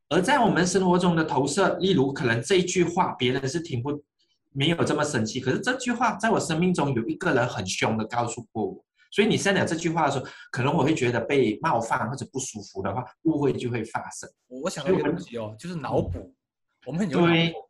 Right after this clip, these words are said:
Speaker 1: 对，对，
Speaker 2: 这尤其是在，
Speaker 1: 对。
Speaker 2: 呃，你，你想想哦，因为字体也好，还是一些 message 哦，因为它碎片嘛，所以我们很容易会脑补在我们过去的经验。
Speaker 1: 是。
Speaker 2: 哦，所以导致你看哦，有时候我们讲的话哦，你看哦，有，我，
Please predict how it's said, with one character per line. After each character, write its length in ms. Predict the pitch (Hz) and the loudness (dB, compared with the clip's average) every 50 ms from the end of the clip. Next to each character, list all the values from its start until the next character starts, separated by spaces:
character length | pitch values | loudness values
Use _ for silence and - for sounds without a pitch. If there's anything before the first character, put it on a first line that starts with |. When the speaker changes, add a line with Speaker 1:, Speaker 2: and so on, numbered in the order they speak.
| _ _ | _ _
Speaker 1:
对， 300 | - 156 156 151 151 147 | 2 2 4 4 2 0
对， 20 | - | 0
Speaker 2:
这 80 | 320 | 0
尤 160 | - 233 269 | 2 2 2
其 160 | - - - - | 2 0 -2 -6
是 220 | - - 269 - | -6 -6 -4 -2
在， 240 | 135 262 233 214 196 | 0 0 0 2 2
Speaker 1:
对。 80 | 156 | 2
Speaker 2:
呃， 340 | 143 131 127 120 113 117 - - | 2 2 2 2 0 -2 -6 -6
你， 100 | 160 165 | -6 -4
你 100 | 202 269 | -4 -4
想 160 | 262 214 202 | -4 -4 -4
想 140 | 208 175 139 | -4 -6 -6
哦， 200 | 120 113 117 120 - - _ _ | -4 -6 -6 -6 -8 -12 _ _
因 80 | - 254 | -8 -6
为 100 | 294 277 269 - - | -6 -6 -6 -8 -12
字 240 | - 277 262 214 165 | -8 -6 -6 -6 -8
体 220 | - - - 107 | -10 -14 -16 -14
也 160 | 107 110 120 127 | -10 -10 -10 -10
好， 220 | - - 120 101 | -10 -10 -12 -10
还 120 | 101 113 | -10 -10
是 140 | 123 - 180 | -12 -12 -14
一 80 | 180 180 | -14 -14
些 420 | 175 165 156 139 131 131 127 127 127 | -12 -10 -6 -4 -4 -4 -4 -6 -6
message 440 | 123 131 - - - 160 - - | -8 -10 -10 -10 -12 -16 -16 -16
哦， 40 | 110 - | -14 -12
因 80 | 202 247 | -10 -8
为 60 | 262 | -6
它 120 | 262 - | -6 -8
碎 240 | - - 220 196 175 | -8 -8 -8 -8 -8
片 240 | 165 - 190 160 131 | -8 -8 -8 -10 -8
嘛， 120 | 110 95 - - _ _ _ _ _ | -10 -12 -14 -16 _ _ _ _ _
所 160 | - 311 320 | -8 -4 -4
以 60 | 311 | -2
我 140 | 277 185 147 | -2 -2 -4
们 100 | 185 220 | -4 -6
很 160 | - 175 135 | -6 -8 -6
容 180 | 135 135 156 202 | -6 -6 -6 -8
易 80 | 226 | -8
会 140 | 226 262 240 | -6 -6 -6
脑 280 | 202 160 120 104 127 170 | -6 -6 -6 -6 -8 -8
补 200 | 170 - 113 110 | -10 -10 -16 -14
在 180 | 110 196 180 | -8 -6 -6
我 220 | 170 147 131 117 107 | -6 -6 -8 -8 -8
们 140 | 110 120 | -8 -10
过 180 | - - 190 156 | -10 -10 -10 -10
去 140 | 156 - 160 | -8 -10 -12
的 60 | 120 | -12
经 240 | 110 - 120 113 110 | -12 -12 -12 -12 -12
验。 200 | 117 113 98 - _ _ _ _ _ _ _ | -12 -12 -14 -18 _ _ _ _ _ _ _
Speaker 1:
是。 260 | - - - - 135 | -18 -16 -12 -8 -6
Speaker 2:
哦， 160 | 120 - - - _ _ _ | -6 -6 -8 -12 _ _ _
所 140 | - 302 | -4 -4
以 20 | 294 | -2
导 220 | - - 156 151 | -2 0 -2 -2
致 240 | - - 269 269 247 | -2 -2 -4 -4 -4
你 120 | 185 143 | -4 -6
看 220 | 131 - 202 190 170 | -4 -2 -2 0 0
哦， 160 | 143 135 135 | 0 -2 -2
有 140 | 127 120 123 | -4 -6 -10
时 180 | - - 170 | -12 -12 -12
候 440 | 175 - 240 214 196 165 143 - - _ - - _ _ - | -8 -4 -2 -2 0 -2 -4 -6 -10 _ -20 -20 _ _ -4
我 100 | 139 139 | -2 -2
们 260 | 143 151 185 233 247 - | 0 0 0 -2 -2 -4
讲 240 | - 151 113 113 113 | -2 -2 -2 -2 -4
的 100 | 143 139 | -8 -8
话 400 | - - - 214 175 139 110 107 | -6 -2 2 2 4 2 2 -2
哦， 60 | 120 | -6
你 60 | 127 | -6
看 100 | 170 190 | -4 -4
哦， 120 | 165 135 - - _ _ _ | -4 -6 -8 -10 _ _ _
有， 120 | - 143 147 | -6 -4 0
我， 160 | 156 160 | 0 0